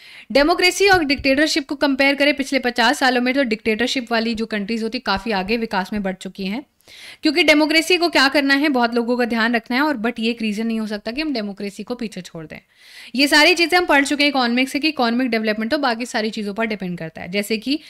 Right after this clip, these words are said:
कंट्री की पॉपुलेशन साइज, उसकी ग्लोबल सिचुएशन, उसके सहयोग कितना देश कर रहे हैं, उसकी इकोनॉमिक प्रायोरिटीज क्या हैं, उस ते-, उस पर्टिकुलर फैक्टर्स पर किसी भी देश की इकोनॉमी डिफर करती है, ना कि वहाँ की गवर्नमेंट कैसी है।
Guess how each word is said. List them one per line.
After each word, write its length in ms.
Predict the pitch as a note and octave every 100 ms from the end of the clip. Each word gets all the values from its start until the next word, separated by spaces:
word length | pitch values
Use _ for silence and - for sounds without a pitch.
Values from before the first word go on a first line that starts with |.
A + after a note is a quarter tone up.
| -
कंट्री 320 | A#3+ A3+ A3+ A3+
की 100 | A#3+
पॉपुलेशन 540 | G#3 F#3 F#3+ G3 A#3
साइज, 260 | A#3 G#3+ A3+
उसकी 220 | - B3
ग्लोबल 300 | G3 F3+ G#3
सिचुएशन, 580 | B3 - A3+ G#3+ A3+ A3+ - - -
उसके 300 | C4+ - E4
सहयोग 500 | D#4+ C4+ A#3 C4+ D4
कितना 260 | D4 - D4
देश 280 | C4+ C4+ C4
कर 160 | B3
रहे 100 | A#3+
हैं, 80 | B3+
उसकी 160 | A#3+ C4
इकोनॉमिक 380 | A#3+ G#3+ A#3
प्रायोरिटीज 580 | A#3 F#3+ F#3 F#3+ F#3+ A#3+
क्या 160 | - A3+
हैं, 60 |
उस 120 | D#4 -
ते-, 220 | A#3 F#3+ A3
उस 180 | A#3
पर्टिकुलर 420 | - A3 G#3 F#3+ G#3
फैक्टर्स 420 | G3 E3+ F3+ F3
पर 180 | C4 D#4 - - -
किसी 200 | C4 C#4+
भी 120 | B3+
देश 200 | A3 A3
की 100 | A3+
इकोनॉमी 480 | G3+ F3+ F#3 B3+ E4+ -
डिफर 260 | G3 - F3
करती 280 | D#3+ D#3+ -
है, 60 |
ना 160 | G#3 A#3
कि 140 | B3+
वहाँ 200 | A3 F#3+
की 100 | F3+
गवर्नमेंट 520 | A3+ F#3+ F3 F3 E3+
कैसी 320 | D#3+ - - -
है। 140 | -